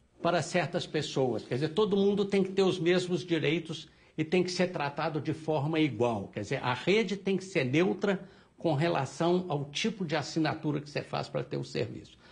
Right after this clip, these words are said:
Você pode ter mais velocidade ou menos velocidade, ou mais banda, menos banda, mas uma banda, você não pode pagar mais pra ter acesso a mais coisas.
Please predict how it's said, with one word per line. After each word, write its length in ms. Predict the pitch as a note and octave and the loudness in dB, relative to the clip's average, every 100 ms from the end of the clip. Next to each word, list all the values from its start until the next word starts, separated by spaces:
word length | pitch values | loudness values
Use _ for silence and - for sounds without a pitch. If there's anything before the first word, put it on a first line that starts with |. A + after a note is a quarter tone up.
| - | -20
Você 160 | - A#2 | -6 -4
pode 240 | - B2+ | -2 -2
ter 140 | - C3 | 2 2
mais 300 | A#2 A2 G2+ | 2 2 2
velocidade 760 | C3+ B2 B2 D#3 - E3+ D3+ | 2 2 0 -2 0 0 2
ou 60 | B2 | 0
menos 280 | B2 B2 A#2+ | 0 0 -2
velocidade, 500 | A#2 A2+ E3 F3 B2+ | -4 -6 -2 0 0
ou 60 | |
mais 240 | A#2+ A2+ G#2+ | 0 -2 -4
banda, 400 | G#2+ C3+ A2 G2+ | -2 0 -2 -2
menos 360 | A#2+ A#2 G#2 | -4 -4 -6
banda, 360 | A#2 F#3 F#3 - - - - _ - | -2 0 0 -4 -14 -20 -20 _ -4
mas 380 | B2+ D3+ D3+ - - | 0 0 -2 -10 -4
uma 240 | E3+ G3 D#3 | 2 2 2
banda, 680 | G#2 D3+ G3 A#3+ C4 G#3+ - - | 2 2 2 2 0 -2 -8 -6
você 260 | D#3 - G#3+ | -4 0 2
não 120 | A3 | 2
pode 260 | G3+ F#3+ E3 | 0 -4 -4
pagar 380 | E3 C#3+ D3+ | -4 -2 -2
mais 320 | C3 D#3 F3+ - | -2 0 -2 -4
pra 180 | F#3 | -4
ter 140 | D#3 E3+ | -2 -2
acesso 420 | C#3 - F3 F3 | -2 0 0 0
a 40 | D3+ | -2
mais 320 | D3 D3 - | 0 -2 -2
coisas. 600 | C3+ A2 - - - | 0 0 -2 -10 -14